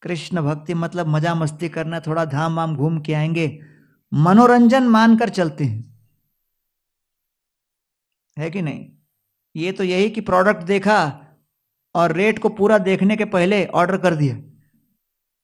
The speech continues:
किसी ने पूछा, "रेट देखा कि नहीं?" "हाँ, वो वन लिखा था, उसके आगे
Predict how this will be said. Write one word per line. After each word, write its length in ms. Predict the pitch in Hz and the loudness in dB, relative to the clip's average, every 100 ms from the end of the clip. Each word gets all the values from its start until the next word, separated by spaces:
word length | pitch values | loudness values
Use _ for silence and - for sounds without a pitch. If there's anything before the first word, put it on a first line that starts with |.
| _ | _
किसी 180 | - 151 | -14 -6
ने 80 | 208 | -6
पूछा, 240 | 196 196 | -2 -2
"रेट 240 | 190 220 214 | 0 0 0
देखा 180 | 208 220 | -2 -2
कि 120 | 226 | -2
नहीं?" 100 | 214 | -2
"हाँ, 180 | 196 220 | -2 0
वो 160 | 208 | -2
वन 280 | 180 208 226 | 0 2 2
लिखा 280 | 220 190 202 | 2 -2 -6
था, 140 | 208 | -6
उसके 300 | 196 156 - | -6 -8 -10
आगे 360 | 190 185 202 | -10 -8 -10